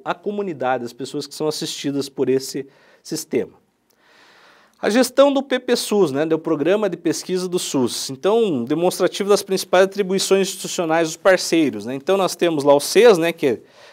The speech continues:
definição de prioridade das pesquisas, avaliação e acompanhamento das pesquisas e incorporação dos resultados nos sistemas, serviços e políticas de saúde a nível local. Nós temos o decit, né, que é a coordenação nacional do P P sus.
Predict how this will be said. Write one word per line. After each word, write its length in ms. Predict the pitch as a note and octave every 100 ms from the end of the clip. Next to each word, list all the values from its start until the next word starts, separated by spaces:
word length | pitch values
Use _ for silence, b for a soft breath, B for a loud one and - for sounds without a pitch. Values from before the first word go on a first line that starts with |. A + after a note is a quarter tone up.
| B
definição 480 | C#3 F#3+ E3+ - F3+
de 80 |
prioridade 580 | E3+ E3 D#3 C#3 D3+ D3
das 120 | C#3+
pesquisas, 920 | - E3+ E3 - G#3 A3 C4 - - - b b b
avaliação 640 | C#3+ E3+ E3+ D#3+ - G3+
e 20 |
acompanhamento 720 | F#3+ F#3 F3 E3 D#3+ D#3+ D#3+ C#3+
das 180 | C#3
pesquisas 640 | - D3 - - F#3 D3+ C#3
e 60 |
incorporação 680 | D3 D#3 D3 D3 C#3 - D#3
dos 200 | C#3+ B2
resultados 760 | B2+ A#2 C#3+ C#3 C#3+ A2 - - b b b b
nos 140 | C#3 C#3+
sistemas, 680 | D#3+ D3+ - F3+ G3 D#3 B2
serviços 680 | D3+ C3+ C3 F3 F3 C3+
e 60 | C3+
políticas 760 | C3+ C#3 D3 D3 - C3+ - - b b b
de 100 | -
saúde 540 | C#3 D#3+ D3+ D#3 D#3 C#3+
a 40 |
nível 280 | C3+ C3 C#3+
local. 560 | G3 G3 F3+ B3 - _ _ _ _ _ _ _ _ - B B B -
Nós 180 | D#3+
temos 380 | - A3 A3+ F#3
o 160 | F3+ E3+
decit, 640 | D#3 E3 - B3+ C4 G3
né, 120 | F3
que 120 | F#3+
é 40 | F3
a 20 |
coordenação 580 | E3+ D3+ C#3 C#3+ C#3+ E3+
nacional 560 | D#3+ E3 F3 C#3+ D#3
do 80 | E3
P 160 | C3+ C#3
P 140 | D#3
sus. 520 | D#3 - A#3+ - -